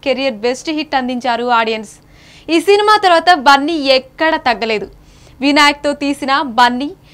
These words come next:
కరుణాకర్తో తీసిన హ్యాపీ సినిమాలు కూడా బాక్సాఫీస్ దగ్గర మంచి సక్సెస్ని అందుకున్నాయి. మెల్లగా బన్నీ తనకంటూ ప్రత్యేకమైన మార్కెట్ని క్రియేట్ చేసుకునేలా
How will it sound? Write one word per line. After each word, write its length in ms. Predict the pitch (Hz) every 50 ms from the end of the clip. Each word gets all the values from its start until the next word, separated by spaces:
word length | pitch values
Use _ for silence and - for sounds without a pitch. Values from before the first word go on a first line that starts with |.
| - _ -
కరుణాకర్తో 560 | 339 339 349 381 381 381 392 370 339 330 339
తీసిన 440 | 339 - 311 294 277 - 294 269 277
హ్యాపీ 380 | 277 277 277 247 254 254 - 277
సినిమాలు 360 | - 294 277 269 269 269 269
కూడా 280 | 262 269 262 254 254 247
బాక్సాఫీస్ 640 | 208 220 247 240 254 254 - - 285 285 285 240
దగ్గర 320 | 233 254 247 214 254 254 247
మంచి 500 | 247 262 277 277 285 320 349 - 359 339
సక్సెస్ని 500 | - 311 269 262 - 269 247 - 254 240
అందుకున్నాయి. 440 | 226 220 226 - 220 220 202 - - _ _ - - - - - -
మెల్లగా 460 | 247 277 285 311 330 349 311 320 302
బన్నీ 420 | 240 202 262 254 262 262 285 339 320
తనకంటూ 520 | - 285 269 277 277 277 285 294 285 339
ప్రత్యేకమైన 760 | - - 262 262 262 269 - 381 370 370 370 330 320 294 294
మార్కెట్ని 580 | 247 262 254 254 262 262 277 262 254 247 254
క్రియేట్ 360 | 247 - 247 240 233 233 240 262
చేసుకునేలా 520 | 247 247 - - 247 233 220 208 214